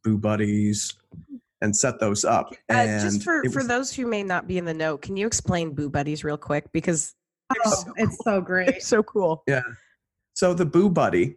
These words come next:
Speaker 1: they make two kinds,
Speaker 3: What
Speaker 1: and I
Speaker 3: is
Speaker 1: did
Speaker 3: it?
Speaker 1: bring, bring both. They look like teddy
Speaker 2: Mm-hmm.
Speaker 1: bears.
Speaker 2: They're
Speaker 3: Okay.
Speaker 2: awesome.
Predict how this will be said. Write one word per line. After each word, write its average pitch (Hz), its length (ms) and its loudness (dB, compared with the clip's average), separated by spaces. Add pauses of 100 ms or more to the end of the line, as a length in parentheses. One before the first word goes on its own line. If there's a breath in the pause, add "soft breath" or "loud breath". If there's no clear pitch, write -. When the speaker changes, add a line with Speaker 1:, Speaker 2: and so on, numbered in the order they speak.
Speaker 1:
they 135 120 4
make 147 260 2
two 170 160 2
kinds, 123 680 0 (100)
Speaker 3:
What 247 140 2
Speaker 1:
and 247 60 4
I 240 40 2
Speaker 3:
is - 60 0
Speaker 1:
did 143 100 2
Speaker 3:
it? 147 40 -6
Speaker 1:
bring, 151 260 -6 (420)
bring 139 280 2
both. 110 260 0
They 131 180 0
look 147 180 -2
like 202 160 0
teddy 117 180 0
Speaker 2:
Mm-hmm. 180 60 2
Speaker 1:
bears. - 300 -2
Speaker 2:
They're 226 100 4
Speaker 3:
Okay. 165 160 -2
Speaker 2:
awesome. 165 640 -2